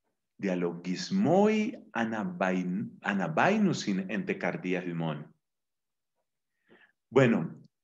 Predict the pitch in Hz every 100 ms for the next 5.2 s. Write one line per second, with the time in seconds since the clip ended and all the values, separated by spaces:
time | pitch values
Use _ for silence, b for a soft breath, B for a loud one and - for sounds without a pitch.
0 | _ 151 147 - 143 139 135 131 226 262
1 | 226 170 165 156 165 190 - - _ _
2 | - 127 147 170 147 117 127 147 - 110
3 | 107 101 127 147 120 101 147 185 - _
4 | _ _ _ _ _ _ _ - 127 123
5 | 123 -